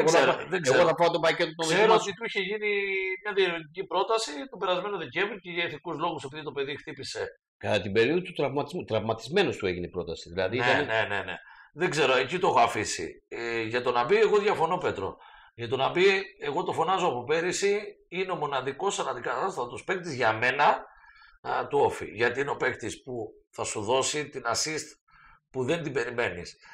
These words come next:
Speaker 2: Είναι ο μοναδικός παίκτης, δεν υπάρχει άλλος στο roster του Όφη και το έχει αποδείξει, που μπορεί με ένα-δύο στη μένα να σου βάλει γκολ. Και είναι και ο μοναδικός παίκτης που απειλεί με σούτ έξω από την περιοχή.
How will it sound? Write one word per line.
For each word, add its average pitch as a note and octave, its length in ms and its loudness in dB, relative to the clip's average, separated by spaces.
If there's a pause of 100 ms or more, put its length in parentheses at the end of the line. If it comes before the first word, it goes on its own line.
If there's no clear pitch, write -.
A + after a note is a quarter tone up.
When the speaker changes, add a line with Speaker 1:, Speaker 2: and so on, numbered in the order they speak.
(220)
Speaker 2:
Είναι D#3 240 -2
ο F3 40 0
μοναδικός D3+ 760 4
παίκτης, B2+ 420 0
δεν D#3 120 -4
υπάρχει C3+ 380 0
άλλος A2 520 4
στο A#2 220 0
roster A#2+ 240 -2
του G2+ 100 0
Όφη E3 380 2
και D#3+ 120 -12
το E3 80 -4
έχει C#3+ 120 -4
αποδείξει, C#3+ 540 -2 (580)
που D3 100 -6
μπορεί E3 420 6 (220)
με C3+ 180 0
ένα-δύο C#3+ 460 4
στη C#3+ 180 -4
μένα C3+ 500 2
να B2 80 0
σου A#2+ 140 -2
βάλει A#2+ 220 6
γκολ. A#2 280 4 (460)
Και A3+ 120 -2
είναι A#3 200 4
και G3+ 100 4
ο G3 40 6
μοναδικός G3 500 2
παίκτης A3+ 340 0
που A3 120 6
απειλεί F#3+ 400 4
με A3 100 0
σούτ A#3+ 280 -2
έξω B3+ 180 -2
από G3+ 100 -4
την G3+ 80 -6
περιοχή. G#3+ 540 2